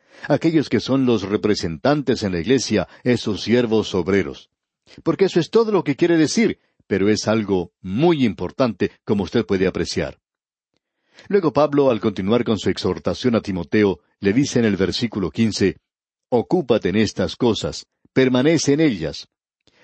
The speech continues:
Y esto nos indica que debe ser diligente en su estudio. El ministro no tiene ninguna excusa por la cual no pueda estudiar la palabra de Dios. El creyente tampoco tiene excusa alguna para no estudiar la palabra de Dios.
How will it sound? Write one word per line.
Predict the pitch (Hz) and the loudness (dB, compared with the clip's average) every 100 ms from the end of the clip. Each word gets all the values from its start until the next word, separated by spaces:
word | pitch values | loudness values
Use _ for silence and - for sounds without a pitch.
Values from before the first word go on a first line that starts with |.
| _ | _
Y | 147 | -2
esto | 143 - | 0 0
nos | 123 - | -2 -2
indica | 92 117 127 104 | -2 0 0 0
que | - 101 | 0 2
debe | 120 95 | 2 0
ser | - 120 | 0 -2
diligente | 107 107 98 85 147 147 120 120 | -2 -2 -4 0 0 0 0 -2
en | 101 | 0
su | 98 | -4
estudio. | - - 104 80 65 _ _ _ _ _ - | -4 -6 -6 -6 -14 _ _ _ _ _ -2
El | 131 | 0
ministro | 135 156 170 - 131 | 2 2 0 0 0
no | 135 123 | 0 0
tiene | 143 143 | 0 2
ninguna | 135 135 196 196 | 2 0 0 0
excusa | - - 185 170 - 92 | -2 -4 -2 -2 0 -2
por | 101 | -2
la | 95 | -4
cual | - 127 127 120 | 0 0 2 0
no | 147 - | -2 0
pueda | 165 175 143 | 2 2 2
estudiar | 117 - 104 95 165 165 | 0 -6 -4 0 0 2
la | 135 | 0
palabra | 104 101 107 104 | 0 0 2 0
de | 92 | -2
Dios. | 87 82 67 - - _ _ _ _ - | -6 -8 -10 -16 -20 _ _ _ _ -8
El | 127 101 | -6 -2
creyente | 101 87 113 107 104 | -2 0 0 0 -2
tampoco | - 107 90 - 156 175 131 | 0 -2 -2 0 0 2 -2
tiene | 104 110 110 | 0 0 0
excusa | - - 127 117 | -4 -4 -2 -2
alguna | 98 117 123 107 | -2 0 2 2
para | 113 107 | 2 2
no | 101 117 | 2 2
estudiar | 107 117 98 127 190 | 0 -4 0 2 0
la | 180 | -2
palabra | 120 110 104 104 | 0 0 2 0
de | 95 | -2
Dios. | 92 80 69 | -4 -6 -10